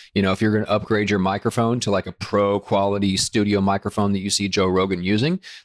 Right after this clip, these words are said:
then you have to also be in a studio <laughs> environment like Joe Rogan is. The one,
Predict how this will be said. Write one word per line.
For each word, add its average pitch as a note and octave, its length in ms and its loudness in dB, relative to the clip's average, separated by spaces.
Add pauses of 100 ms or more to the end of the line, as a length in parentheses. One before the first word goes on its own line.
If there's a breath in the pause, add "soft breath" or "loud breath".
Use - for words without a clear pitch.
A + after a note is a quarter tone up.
then A2 100 0
you A#2 80 0
have A#2 180 -2
to G2 100 0
also A2+ 340 0
be A#2 200 2
in A2 80 0
a A2 120 0
studio G#2 540 2
<laughs> - 60 -2
environment A2+ 680 -2 (220 loud breath)
like F2+ 200 0
Joe F#2+ 200 2
Rogan G#2 360 0
is. G#2+ 380 -2
The F#2+ 240 -2
one, G2+ 420 0